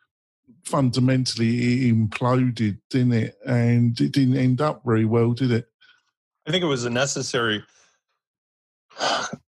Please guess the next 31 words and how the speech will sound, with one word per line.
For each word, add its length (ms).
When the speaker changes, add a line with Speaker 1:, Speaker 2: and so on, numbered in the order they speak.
Speaker 2:
I 100
don't 140
even 120
wanna 180
call 100
it 80
come 140
out. 160
It 20
was 120
a 60
necessary 560
advancement 720
for 300
the 120
transition, 960
because 520
when 540
we 200
first 260
started 320
out, 260
everybody 380
had 160
a 60
six 240
forty 320
by 140
four 260
eighty 200
monitor. 580